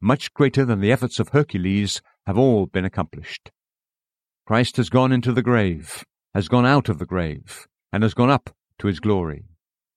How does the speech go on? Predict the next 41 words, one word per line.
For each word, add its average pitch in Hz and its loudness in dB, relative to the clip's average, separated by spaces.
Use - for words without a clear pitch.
He 113 4
has 110 2
entered 139 2
heaven 131 0
because 110 0
his 107 2
work 117 0
is 101 -2
done. 71 -12
Now 131 4
he 131 4
sits - -2
down 123 2
at - -4
the 98 0
right 113 2
hand 113 2
of 107 -2
the 98 0
Father 95 0
in 113 2
the 113 2
position 120 0
of 95 0
rest - 0
and 120 0
honor, 80 -6
because 117 2
he 120 4
has 117 2
perfected - -4
forever 101 0
all 131 4
those 107 0
who 104 -2
put - -2
their 104 -2
trust - -8
in 98 -6
him. 71 -10
Now, 107 0